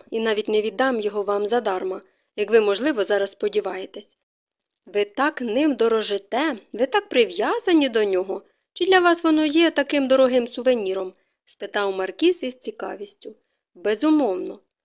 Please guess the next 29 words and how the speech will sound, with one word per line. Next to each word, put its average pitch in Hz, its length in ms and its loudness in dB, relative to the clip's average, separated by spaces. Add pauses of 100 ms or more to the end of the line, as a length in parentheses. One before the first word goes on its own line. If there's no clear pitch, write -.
(240)
Анжеліка 311 500 0
згадала 240 460 2
той 226 220 2
момент, 240 460 -2
коли 269 240 -2
вона 214 260 -4
вперше 320 480 -4
тримала 269 480 0
в 233 80 -6
руках 226 380 -2
це 208 140 -8
намисто 196 520 -4
вампум. 196 720 -6 (460)
Форт 214 300 -2
тоді 208 280 0
був 214 180 2
наповнений 285 640 0
запахом 226 520 -2
супу 202 340 -6
з - 80 -12
квасолі, 202 720 -2 (280)
яку 285 220 0
принесли 269 580 0
ірокези, 214 640 -2
щоб 196 220 -2
врятувати 226 560 -4
їх 202 280 -10
від 208 160 -6
голоду. 190 580 -8